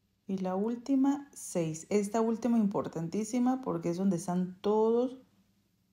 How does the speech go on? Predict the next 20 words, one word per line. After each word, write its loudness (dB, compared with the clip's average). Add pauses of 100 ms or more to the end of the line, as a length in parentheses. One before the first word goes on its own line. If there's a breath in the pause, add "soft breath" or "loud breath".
(300)
todas 0
las -2
esquinitas, -4
todas 0
las 2
puntitas. -4
Entonces, -8
si -4
no 0
agarro 0
bien 2
algo, 0
se -6
me 2
va 0
a -2
zafar -8
todo -8
el -8
mundo. -10